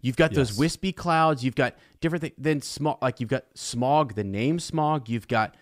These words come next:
Speaker 2: Yeah.
Speaker 1: some steam rising, then
Speaker 2: Yeah.
Speaker 1: you've got, like, you're describing how Bilbo
Speaker 2: Oh, yeah, I didn't
Speaker 1: walks.
Speaker 2: think
Speaker 1: It's
Speaker 2: about that.
Speaker 1: all
Speaker 2: Yeah.
Speaker 1: connected. It's just like, wow. Um,
Speaker 2: I,
Speaker 1: so I like
Speaker 2: yeah,
Speaker 1: that.
Speaker 2: yes, yes.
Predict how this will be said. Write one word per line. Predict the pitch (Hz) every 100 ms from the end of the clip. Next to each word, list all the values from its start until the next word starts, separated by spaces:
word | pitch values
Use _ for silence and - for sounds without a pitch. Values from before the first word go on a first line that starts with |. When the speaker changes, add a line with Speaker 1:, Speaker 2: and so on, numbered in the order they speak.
| -
Speaker 2:
Yeah. | 90
Speaker 1:
some | 85 117
steam | 104 - - 131 151 165 156
rising, | 151 151 147 151 151 147 - -
then | 120 131
Speaker 2:
Yeah. | -
Speaker 1:
you've | 87
got, | 127 117 -
like, | 123 120
you're | 120
describing | 101 - - 123 131 135
how | 123
Bilbo | 107 123 117 110 113
Speaker 2:
Oh, |
yeah, | 107 120
I | 139 151
didn't |
Speaker 1:
walks. | 135 95
Speaker 2:
think | - 127
Speaker 1:
It's | 110
Speaker 2:
about | 71
that. | - 71
Speaker 1:
all | 165 180 185 180
Speaker 2:
Yeah. | 101 104
Speaker 1:
connected. | - 117 139 165 - 87 -
It's | - 131
just | 151 143
like, | 143 120 101
wow. | 151 143 - - _ _ _ _ -
Um, | 113 113 107 101
Speaker 2:
I, | 143 - - - - - - _ _ _
Speaker 1:
so | - 127
I |
like | 110 147
Speaker 2:
yeah, | 147 123
Speaker 1:
that. | - _ -
Speaker 2:
yes, | 135 123 - - -
yes. | 127 92 -